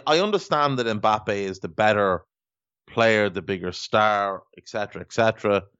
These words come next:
But I, there's just something about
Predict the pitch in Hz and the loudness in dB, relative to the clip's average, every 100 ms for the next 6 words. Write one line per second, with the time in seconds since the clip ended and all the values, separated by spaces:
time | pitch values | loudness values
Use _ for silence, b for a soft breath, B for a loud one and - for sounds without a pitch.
0 | _ _ _ _ _ _ - 123 120 120 | _ _ _ _ _ _ 0 0 0 -4
1 | _ _ _ - 123 - 156 143 - 143 | _ _ _ -14 -12 -2 -2 -2 0 0
2 | 127 120 110 90 107 101 87 | 0 -2 -2 2 4 4 0